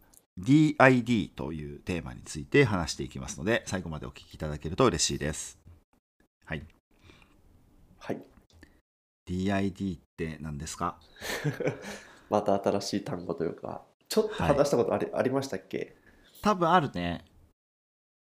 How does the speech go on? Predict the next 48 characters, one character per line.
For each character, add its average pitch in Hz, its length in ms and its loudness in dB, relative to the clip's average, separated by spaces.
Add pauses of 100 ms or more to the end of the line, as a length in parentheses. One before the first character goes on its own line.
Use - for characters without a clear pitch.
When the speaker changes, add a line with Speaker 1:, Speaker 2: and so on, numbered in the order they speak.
(120)
Speaker 2:
ち - 60 -8
ょ 143 40 -4
っ - 80 -10
と 104 120 0
話 98 120 4
題 110 140 6
に 101 80 0
は 90 60 2
出 90 100 4
ま 87 120 0
し - 60 -8
た - 80 -6
よ - 120 -10
ね。 - 60 -
Speaker 1:
あ - 20 -20
の、 - 120 -20 (540)
卒 - 380 -8
業 147 240 2
証 139 280 4
書 - 180 -4
と - 140 -8
か - 300 -12 (140)
の - 60 -6
話 - 360 -2
と - 60 -4
か。 120 480 -4
Speaker 2:
あ - 20 -18
ー、 - 80 -8
は 104 60 -2
い - 180 -10
は 101 60 -4
い - 140 -14
は - 80 -4
い。 - 100 -10 (480)
Speaker 1:
は 78 220 -6
い。 58 120 -12 (640)
Speaker 2:
の 127 120 -6
時 - 20 -14
に - 40 -8
Speaker 1:
そ 131 160 2
う 135 60 4
い 131 100 4
う - 40 2
の 92 100 -2
で 69 120 -10
ち 69 100 -14
ょ 71 40 -10
っ 69 40 -14